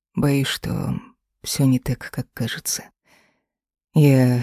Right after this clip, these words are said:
тебе не говорил ранее, но Катя всегда была против нашего с мамой брака и ненавидела нас за это".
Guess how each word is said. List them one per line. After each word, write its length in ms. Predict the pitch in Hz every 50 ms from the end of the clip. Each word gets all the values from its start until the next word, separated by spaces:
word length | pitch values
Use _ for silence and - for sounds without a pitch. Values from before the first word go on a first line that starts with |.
| 120 120 -
тебе 260 | - - 139 135 127
не 120 | 127 127
говорил 460 | 131 127 127 127 127 131 147 147 139
ранее, 480 | 127 - - 123 123 131 131 - - - _ _ _ _ _ _ _ _
но 300 | - 135 131 127 123 117
Катя 340 | - - - 135 127 - 123
всегда 320 | - - - 127 139 131 127
была 240 | 127 131 127 127
против 580 | - - 135 135 127 - - 175 - - - -
нашего 400 | - 131 123 123 - - 135 131
с 120 | 127 - -
мамой 260 | 123 120 123 127 127
брака 440 | 131 135 131 - - - 147 - - _ _ _ _ _ _ _ _ -
и 120 | 165 175
ненавидела 640 | 190 196 190 185 175 139 123 120 123 120 135 127 127 123
нас 220 | 123 123 123 120
за 100 | 127 120
это". 380 | 123 123 123 - - - -